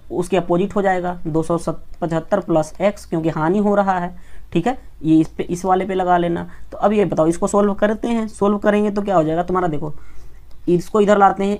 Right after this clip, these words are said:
इक्कीस एक्स is equal to ये तुम्हारा कितना हो जाएगा, इक्कीस एक्स is equal to आठ सौ माइनस दो सौ पचहत्तर,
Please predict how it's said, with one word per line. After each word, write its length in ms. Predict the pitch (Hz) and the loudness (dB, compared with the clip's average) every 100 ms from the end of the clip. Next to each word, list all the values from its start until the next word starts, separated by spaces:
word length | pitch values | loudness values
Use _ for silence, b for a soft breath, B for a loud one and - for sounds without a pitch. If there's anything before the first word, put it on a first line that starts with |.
| - | -2
इक्कीस 420 | 170 - 214 208 | -4 -2 -6 -4
एक्स 320 | 220 220 - | 0 0 0
is 120 | - | 0
equal 240 | 165 170 175 | 2 4 2
to 140 | 196 | 2
ये 100 | 196 | 0
तुम्हारा 260 | 190 196 196 | 2 2 0
कितना 200 | 190 190 | -2 -2
हो 100 | 175 | 0
जाएगा, 260 | 147 139 - | 0 -4 -4
इक्कीस 340 | 151 170 196 | -6 -4 -2
एक्स 180 | 202 196 | -2 -2
is 300 | - 196 185 | -6 -4 -2
equal 220 | 180 180 175 | 4 4 4
to 140 | 208 214 b b b - - | 0 -6 b b b -6 2
आठ 220 | 156 156 | 4 4
सौ 240 | - 208 185 | 0 0 2
माइनस 520 | 156 151 151 185 175 | 0 0 0 0 -2
दो 160 | 147 143 | -2 -2
सौ 180 | 175 214 | -2 -4
पचहत्तर, 760 | - 151 151 151 - - - | -4 -6 -8 -10 -12 -14 -14